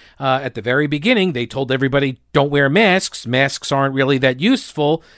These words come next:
and they did that. They lied because they wanted to make sure there were enough masks for frontline hospital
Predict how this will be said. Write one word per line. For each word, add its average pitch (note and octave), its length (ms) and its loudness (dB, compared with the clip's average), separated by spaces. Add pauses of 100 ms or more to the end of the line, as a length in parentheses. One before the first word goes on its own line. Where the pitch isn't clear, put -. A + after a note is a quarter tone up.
(160)
and D3+ 180 0
they D#3 140 2
did G#3 280 2
that. C#3+ 220 2
They A#3 160 2
lied A3+ 640 4 (360)
because F#3 280 4
they F3 160 2
wanted F3 580 2 (220)
to E3 100 0
make D#3+ 200 2
sure D3 240 4
there D3 120 2
were C3+ 220 2
enough D3+ 300 2
masks C#3+ 500 0 (220)
for C3+ 540 2 (120)
frontline D3 640 0
hospital C3 720 0